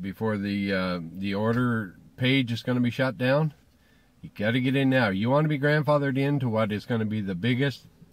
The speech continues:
absolutely biggest thing to happen to, uh, the internet in many, many years.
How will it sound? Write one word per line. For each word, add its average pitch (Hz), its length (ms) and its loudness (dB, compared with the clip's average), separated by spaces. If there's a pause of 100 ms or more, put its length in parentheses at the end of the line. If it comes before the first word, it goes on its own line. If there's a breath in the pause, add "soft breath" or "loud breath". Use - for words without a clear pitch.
(120)
absolutely 131 760 2
biggest 117 440 0 (500 soft breath)
thing 117 280 2
to 104 120 0
happen 120 560 2
to, 101 440 -2
uh, 90 380 -2 (520 soft breath)
the 98 300 -2
internet 131 460 4 (220)
in 104 720 -2
many, 117 400 2
many 127 260 4
years. 123 560 2